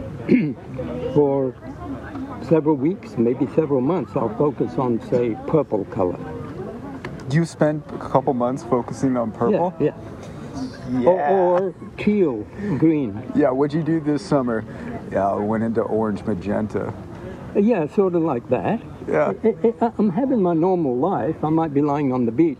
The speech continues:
Speaker 1: but the only costumes that I will notice that day will be the tangerine costumes, say,
Speaker 2: Ah,
Speaker 1: 'cause I'm
Speaker 2: s-
Speaker 1: focusing on tangerines. And if you do that, it, it's amazing what you discover about people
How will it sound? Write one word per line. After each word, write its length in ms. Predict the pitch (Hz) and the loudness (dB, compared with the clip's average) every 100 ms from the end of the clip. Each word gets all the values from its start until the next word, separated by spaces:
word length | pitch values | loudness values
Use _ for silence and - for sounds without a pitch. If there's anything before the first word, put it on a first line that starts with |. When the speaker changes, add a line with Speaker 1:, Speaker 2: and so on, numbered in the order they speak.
| - | -2
Speaker 1:
but 140 | 135 165 - - - | -2 -2 -8 -14 -2
the 140 | 147 156 | 0 4
only 300 | 170 208 208 | 2 2 0
costumes 680 | 180 165 - - 143 139 | 2 2 0 -2 0 0
that 120 | 147 127 | 0 0
I 40 | |
will 140 | 123 127 | 2 2
notice 380 | 123 139 127 107 | 2 2 0 -2
that 200 | 131 113 | -4 0
day 160 | 123 127 | 2 2
will 160 | 120 | 2
be 200 | 110 127 120 - - | 2 0 -2 -6 -2
the 100 | 139 | 0
tangerine 680 | 135 175 160 131 127 123 110 | 2 4 2 2 2 2 0
costumes, 680 | 107 113 101 - - 101 95 | 0 0 -2 -2 0 0 -2
say, 260 | - 107 98 - - | -2 -2 -2 -6 -6
Speaker 2:
Ah, 200 | 135 131 | -4 0
Speaker 1:
'cause 140 | 156 139 | 2 2
I'm 120 | 135 | 2
Speaker 2:
s- 60 | |
Speaker 1:
focusing 500 | 139 143 135 127 143 | 2 2 2 0 2
on 120 | 131 147 | 2 0
tangerines. 580 | 156 160 139 120 110 92 - - - - - | 0 0 0 0 -2 -4 -8 -10 -10 -6 2
And 140 | 185 | 4
if 80 | 185 | 4
you 120 | 196 | 2
do 280 | 175 233 302 | 2 4 4
that, 260 | 220 135 165 - 214 | 2 0 -2 -6 0
it, 100 | 185 - | 0 2
it's 260 | 208 - - | -2 0 2
amazing 640 | 175 214 285 277 175 147 175 - - - - - - | 2 4 2 0 0 -2 -2 -8 -10 -10 -12 -8 2
what 180 | 175 170 | 2 4
you 140 | 190 | 2
discover 580 | 180 185 - 240 180 143 | 2 0 2 2 4 2
about 400 | 127 143 135 - | 2 -2 -4 0
people 420 | 190 208 160 147 | 0 2 2 2